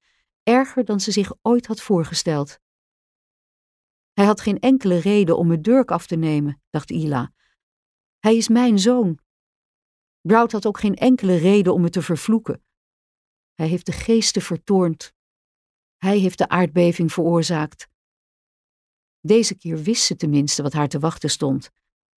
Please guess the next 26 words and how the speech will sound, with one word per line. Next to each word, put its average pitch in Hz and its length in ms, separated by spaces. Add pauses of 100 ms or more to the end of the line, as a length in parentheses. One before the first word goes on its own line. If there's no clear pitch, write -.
Maar 190 100
het 190 100
was 196 140
zo 247 180
snel 247 320
gegaan 214 360
dat 185 160
zelfs 214 280
de 170 80
stam 269 360
een 220 140
poosje 226 320
nodig 214 340
had 190 140
gehad 185 300
om 180 100
het 180 80
te 185 100
accepteren, 175 680 (580)
om 170 120
haar 160 180
buiten 185 320
hun 156 140
gezichtsveld 156 680
te 156 80
sluiten. 135 540